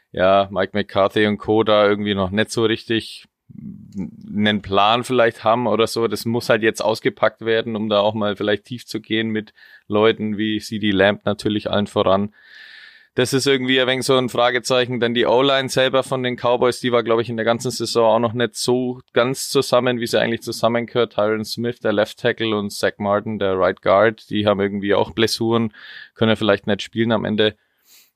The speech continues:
Äh, das sind halt vielleicht so Fragezeichen, die mich am Ende natürlich klar in Richtung der forty-niners ausschlagen lassen. Heimspiel kommt auch noch dazu, klar, wenn da auch Cowboys-Fans da sein,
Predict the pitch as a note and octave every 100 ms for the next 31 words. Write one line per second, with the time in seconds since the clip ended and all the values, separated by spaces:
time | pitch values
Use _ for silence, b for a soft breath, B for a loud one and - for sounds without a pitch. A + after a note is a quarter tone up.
0 | - - G2 G2 G#2 F#2+ A2+ G#2+ A2 A#2+
1 | A#2+ - B2+ - A2+ B2+ - B2 A#2 A2+
2 | A2 A#2 B2 C3 C3 - A#2 A2+ A2+ A#2
3 | A2+ G#2+ A2+ G2+ F#2+ - F2+ F#2+ G2 F#2
4 | F#2 - F2+ E2+ F2+ F#2 F2 D#2+ D2+ F2
5 | - D2+ - D#2+ D#2 D#2+ E2 G2 A#2 -
6 | A2+ - F#2+ G#2 A2+ - G2 A#2 G#2 G2+
7 | G2 G2+ F#2+ F#2+ - G2+ G#2 A2+ - A2
8 | G#2 - G2+ G2+ G#2+ G#2 G#2+